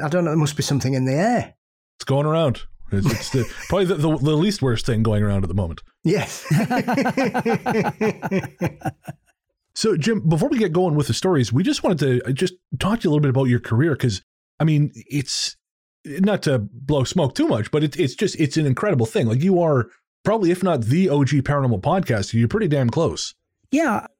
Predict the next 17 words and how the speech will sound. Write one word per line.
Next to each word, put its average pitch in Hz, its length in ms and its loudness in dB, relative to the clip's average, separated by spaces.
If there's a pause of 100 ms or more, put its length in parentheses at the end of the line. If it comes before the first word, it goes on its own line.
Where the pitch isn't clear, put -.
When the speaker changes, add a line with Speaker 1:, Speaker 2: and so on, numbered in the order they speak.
(100)
Speaker 3:
I 202 60 2
mean, 208 200 4
Gene 277 240 4
Steinberg 226 560 2
was 147 140 4
doing 151 200 2
Paracast, 151 720 -2
I 120 40 -2
think, 127 240 -2
before 101 320 -4
I 101 140 -4
was. 110 420 -14 (120)
Speaker 1:
Yeah. 135 380 -2
Speaker 3:
If 170 100 2
you're 170 80 4
talking 226 320 2
sh-, - 200 -4